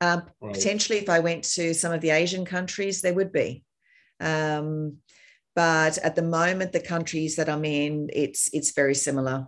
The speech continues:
Speaker 1: in terms of the style. Um, colors, there's a little bit of difference I see with the, so I've got one product, my first product, there's two color variations.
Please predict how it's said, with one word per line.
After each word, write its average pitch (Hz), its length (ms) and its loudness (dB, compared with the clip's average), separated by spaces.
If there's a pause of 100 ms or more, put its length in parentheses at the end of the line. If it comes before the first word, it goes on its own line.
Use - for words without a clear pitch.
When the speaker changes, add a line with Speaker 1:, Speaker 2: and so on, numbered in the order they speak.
Speaker 1:
in 139 140 -6
terms 139 520 -4
of 135 520 -2
the 143 80 -2
style. 135 760 0 (640)
Um, 143 540 -2 (240)
colors, 208 760 4
there's 185 200 4
a 170 40 2
little 185 300 4
bit 196 160 0
of 190 140 -2
difference 185 500 -2
I 175 120 0
see 175 420 0
with 170 240 -2
the, 156 520 6
so 165 220 0
I've 170 220 2
got 156 200 -2
one 156 260 -2
product, 160 380 -2
my 151 120 -2
first 175 280 2
product, 160 320 -2
there's 156 200 0
two 175 180 -4
color 165 300 -4
variations. 170 880 0